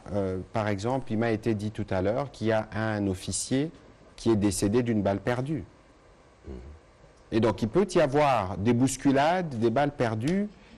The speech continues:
Il faut considérer ici que nous ne devons pas aller dans des conclusions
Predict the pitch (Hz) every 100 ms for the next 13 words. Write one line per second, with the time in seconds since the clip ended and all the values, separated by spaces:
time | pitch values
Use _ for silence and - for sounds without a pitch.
0 | - - - 202 196 - 139 135 139 131
1 | 131 147 - 127 - - 151 202 - -
2 | - - 120 117 120 127 - 156 139 127
3 | 131 123 92 - - 107 123 123 123 -
4 | 117 110 107 101 113 185